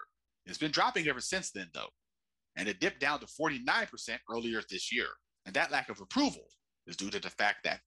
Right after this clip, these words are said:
both parties are equally frustrated. If that number continues to drop, and our recent court developments wouldn't seem to make that less likely, then eventually we'll reach a point where Americans and their leaders will simply decide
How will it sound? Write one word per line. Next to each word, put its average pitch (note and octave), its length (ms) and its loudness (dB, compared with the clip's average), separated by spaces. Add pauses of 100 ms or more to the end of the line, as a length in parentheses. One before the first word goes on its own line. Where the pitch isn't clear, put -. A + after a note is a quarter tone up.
both C4+ 260 4 (160)
parties E2 420 -10
are - 120 0 (180)
equally C3+ 460 -2
frustrated. - 640 -2 (440)
If A2+ 120 -4
that G#3 180 2
number F3+ 200 2
continues B2 460 -4
to G2 80 -6
drop, F2 240 0 (800)
and F2 100 -2
our F2 220 2
recent G#2+ 340 -2
court - 180 -6
developments F#2 600 0
wouldn't A2+ 240 2
seem B2 240 2
to - 120 -8
make G#2+ 240 0
that G#2 220 0
less D#3+ 260 0
likely, - 400 -8 (200)
then G2 120 -2
eventually B2 540 4
we'll A2 80 0
reach G#2+ 180 -2
a - 140 -12
point C3+ 260 2 (200)
where - 140 0
Americans A2 760 0 (160)
and F2 160 -8
their E2+ 140 -4
leaders G#2+ 480 -2 (640)
will G#2 80 -6
simply D3+ 300 -2
decide C#3 480 2